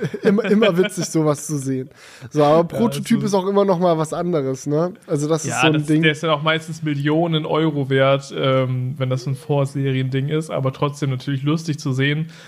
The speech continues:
Speaker 2: wenn da so ein riesiger Truck so, da sind so vier Leute drumherum am Laufen und legen da so Holzbretter hin und so, damit er diesen kleinen Bordstein hochkommt. Und denkt man sich auch so, "Okay, alles klar."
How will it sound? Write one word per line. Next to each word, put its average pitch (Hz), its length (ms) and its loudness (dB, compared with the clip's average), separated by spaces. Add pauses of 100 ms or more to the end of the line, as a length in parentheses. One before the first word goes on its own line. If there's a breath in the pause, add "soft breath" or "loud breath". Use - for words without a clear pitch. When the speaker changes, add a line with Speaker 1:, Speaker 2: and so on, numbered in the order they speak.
Speaker 2:
wenn 143 100 0
da 143 80 4
so 151 60 0
ein 151 100 -4
riesiger 165 580 0
Truck 160 460 0 (580 loud breath)
so, 165 360 2 (160)
da 151 180 4
sind 170 200 -4
so 175 100 -4
vier 214 280 0
Leute 202 340 2
drumherum 170 540 0
am 160 100 0
Laufen 185 440 2
und 160 60 -4
legen 185 180 0
da 165 80 0
so 147 180 -6
Holzbretter 196 560 -2
hin 185 180 2
und 185 80 -2
so, 165 80 -4
damit 165 220 2
er 240 80 -2
diesen 180 340 -2
kleinen 196 400 2
Bordstein 165 500 2
hochkommt. 170 420 -4
Und 147 120 -8
denkt 147 140 -4
man 143 120 -6
sich 143 160 -8
auch 147 140 -2
so, 139 280 -8
"Okay, 139 440 -6
alles 131 280 -6
klar." 160 400 -6